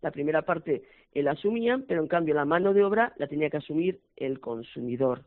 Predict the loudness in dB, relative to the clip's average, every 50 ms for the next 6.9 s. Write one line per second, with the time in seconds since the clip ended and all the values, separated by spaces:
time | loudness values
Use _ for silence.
0 | _ _ _ _ _ _ -6 -4 -2 -2 0 0 0 0 -2 -2 -2 -2 -2 -2
1 | -2 0 2 2 2 2 0 -6 -20 -20 _ _ -10 -6 -4 0 0 0 -2 -2
2 | -8 -4 -2 0 0 2 2 4 2 4 4 0 -2 0 2 2 2 0 -2 _
3 | _ -2 -2 -2 -2 -2 -6 -6 -4 -2 -2 -2 -2 -4 -4 -2 -2 -2 -2 -4
4 | -6 -8 -14 _ _ _ -2 0 0 0 -2 -4 -4 -2 0 0 0 -2 -4 -4
5 | -4 -4 -4 -4 -2 0 0 0 0 -4 -4 -4 -4 -2 0 2 0 0 0 -2
6 | -8 -6 -4 -2 -2 -2 -2 -2 0 0 2 2 2 0 0 -2 -2 -4